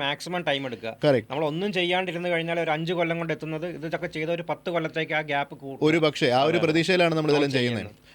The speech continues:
Speaker 2: അപ്പോൾ അതിനുള്ളതാണ് നമുക്ക് മുട്ടിൻ്റെ ഉള്ളിലേക്ക് ഇഞ്ചക്ഷൻസ് എടുക്കാം.
Speaker 1: ആ.
Speaker 2: അപ്പോൾ അതിനകത്ത്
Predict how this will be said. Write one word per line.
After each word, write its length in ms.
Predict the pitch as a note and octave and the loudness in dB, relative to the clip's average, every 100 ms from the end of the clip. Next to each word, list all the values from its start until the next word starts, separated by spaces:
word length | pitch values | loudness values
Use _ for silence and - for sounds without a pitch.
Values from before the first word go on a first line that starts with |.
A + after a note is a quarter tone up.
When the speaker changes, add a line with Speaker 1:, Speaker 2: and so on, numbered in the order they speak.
| - _ A2+ | -20 _ -6
Speaker 2:
അപ്പോൾ 140 | C#3+ C3+ | 2 2
അതിനുള്ളതാണ് 640 | B2+ D#3 F#3 F3+ F#3 F3+ F3+ F3+ | 4 2 2 4 4 4 2 0
നമുക്ക് 240 | E3+ E3 F3+ | -2 0 0
മുട്ടിൻ്റെ 300 | E3 F3 F3 E3 | 0 -2 0 2
ഉള്ളിലേക്ക് 380 | E3 E3+ E3 E3+ | 4 4 2 0
ഇഞ്ചക്ഷൻസ് 460 | D#3 D3+ - E3 D#3+ | 0 0 0 0 0
എടുക്കാം. 280 | C#3 C3 B2+ B2+ | 0 0 -4 -4
Speaker 1:
ആ. 60 | G#2+ C3+ | -6 -2
Speaker 2:
അപ്പോൾ 120 | C3+ | 0
അതിനകത്ത് 380 | C3+ C#3+ C#3 | 2 0 2